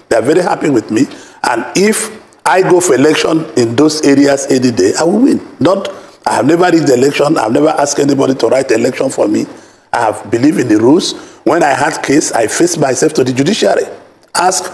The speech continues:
all the judges that try me. I appear in the court. I have opportunity to run away and live outside. I have businesses in West African countries. I have businesses elsewhere. I can be sustained anywhere. But I can never do that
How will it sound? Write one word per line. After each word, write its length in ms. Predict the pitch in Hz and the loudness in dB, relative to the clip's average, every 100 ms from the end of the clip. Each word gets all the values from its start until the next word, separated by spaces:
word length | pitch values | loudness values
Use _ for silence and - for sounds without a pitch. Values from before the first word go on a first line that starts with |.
| - | -2
all 200 | 170 175 | 2 2
the 160 | 147 117 | 2 2
judges 340 | 156 147 165 | 2 2 0
that 180 | 123 - | 0 -2
try 220 | 123 135 | -2 0
me. 160 | 107 95 - - - - | 0 0 -4 -20 -10 -6
I 240 | 110 120 - | -2 -2 -2
appear 380 | 107 - 175 180 | -4 0 0 0
in 100 | 107 | -2
the 80 | 98 | -2
court. 400 | - 110 - - - - | -2 -4 -4 -12 -14 -4
I 60 | 208 | 0
have 140 | 226 | 0
opportunity 580 | 147 131 - 147 147 - | 0 -2 0 0 0 -2
to 100 | 110 | 0
run 180 | 120 113 | 0 0
away 280 | 95 104 107 90 | 0 0 0 -4
and 220 | 90 - | -6 -2
live 240 | 113 110 | -2 -2
outside. 400 | 104 92 - 92 - - - - | -4 -2 0 -2 -4 -20 -10 -6
I 80 | |
have 160 | 127 143 | -4 -2
businesses 500 | 131 127 135 - - | -2 0 0 0 -2
in 60 | 101 | 0
West 180 | 95 110 | 0 -2
African 400 | - 113 113 107 | -4 -4 -4 -2
countries. 360 | 107 113 110 | -4 -2 -2
I 100 | 107 | 0
have 100 | 110 | -2
businesses 480 | 113 113 107 - - | -2 -4 -4 -6 -4
elsewhere. 380 | 107 - 95 107 - - - _ - | -4 -2 0 0 -2 -20 -20 _ -10
I 60 | 104 | -6
can 160 | 104 | -4
be 80 | 101 | -2
sustained 420 | - 107 - 165 165 | -2 -2 0 -2 0
anywhere. 460 | 202 208 170 - - - - _ - | 2 2 2 0 -4 -16 -20 _ -4
But 160 | - | 0
I 80 | 185 | 0
can 200 | - 180 | 0 0
never 240 | 233 254 | 2 2
do 200 | 247 240 214 | 2 2 2
that 580 | 151 208 - - - | 0 0 -2 -8 -10